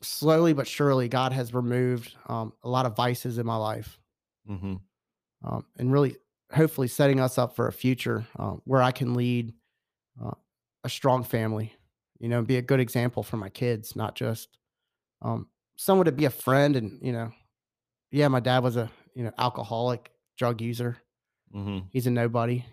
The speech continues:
Speaker 1: kind of thing.
Speaker 2: So let's go back to the part of the story where you're reading through the New Testament.
Speaker 1: Yeah.
Speaker 2: This was, what, you said about two years ago?
Speaker 1: Two, three,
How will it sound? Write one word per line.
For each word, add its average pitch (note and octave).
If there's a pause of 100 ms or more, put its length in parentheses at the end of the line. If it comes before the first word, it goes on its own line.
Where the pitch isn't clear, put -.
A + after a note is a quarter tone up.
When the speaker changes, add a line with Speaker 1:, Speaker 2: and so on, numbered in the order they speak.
Speaker 1:
kind A#2
of A2+
thing. A#2+ (1700)
Speaker 2:
So G2 (880)
let's G#2+
go B2+
back A2
to A2+
the F#2+
part G#2+
of G2
the F#2+
story F2+ (560)
where F#2+
you're F2
reading F2+ (180)
through F2+
the E2
New E2
Testament. D#2+ (680)
Speaker 1:
Yeah. B2+ (720)
Speaker 2:
This G2
was, F#2
what, F2+
you F2+
said F#2+
about E2 (440)
two -
years C3
ago? D3+ (160)
Speaker 1:
Two, D#3
three, D3